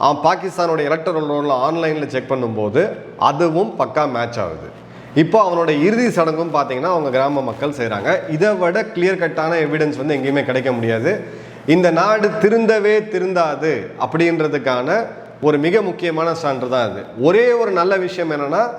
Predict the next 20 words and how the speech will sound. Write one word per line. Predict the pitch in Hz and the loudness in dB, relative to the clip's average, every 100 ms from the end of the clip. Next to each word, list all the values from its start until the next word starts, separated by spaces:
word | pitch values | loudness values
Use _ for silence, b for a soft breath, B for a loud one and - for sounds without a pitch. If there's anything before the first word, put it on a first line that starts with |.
| B B B B | B B B B
அங்க | - 175 185 | 0 2 4
இருக்கக்கூடிய, | 202 226 233 226 226 214 160 | 2 0 0 0 2 0 -4
பி | 202 | 0
ஓ | 233 | 0
கேல | 220 | 0
இருக்கக்கூடிய | 208 190 185 185 180 139 | -2 -6 -4 -2 -2 0
கிராமத்து | 151 208 220 220 208 | 0 2 -2 -4 -4
மக்களுமே | 196 196 190 202 208 | -4 -2 -2 0 0
வெறுத்து | 143 202 214 220 | 2 0 0 -2
போய் | 202 196 | 0 0
உட்காந்துருக்குறாங்க. | 170 170 165 151 147 143 147 202 - - | 0 0 0 -2 -2 -2 -2 -2 -4 -4
இந்த | 151 147 | 0 4
எல் | 151 175 | 4 2
இ | 185 170 | 0 2
டி, | 170 175 | 2 2
எச் | 160 - - | 2 0 0
எம் | 165 151 | 0 0
போன்ற | 151 143 147 139 123 107 B B B B 117 | -2 0 0 2 0 -4 B B B B 2
பயங்கரவாத | 160 185 180 165 | 2 4 2 2
அமைப்புகள், | 151 151 147 143 139 226 | 0 -2 -2 0 2 2